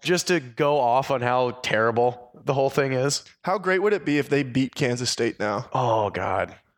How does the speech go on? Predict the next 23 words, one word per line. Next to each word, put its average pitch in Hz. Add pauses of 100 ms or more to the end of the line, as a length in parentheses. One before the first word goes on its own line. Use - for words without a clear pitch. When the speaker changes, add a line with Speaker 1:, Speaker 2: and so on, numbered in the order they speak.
(640)
Speaker 1:
They -
haven't 156
done 131
that 120
in 95
years. 120 (460)
Speaker 2:
No. 120 (920)
I 143
think 202
that's 147
this 131
weekend, 117
maybe. 113 (1900)
I'd 135
have 131
to 127
look 127
that 117
up. 117 (2250)
Actually, 160
no, 135
I 120
have 131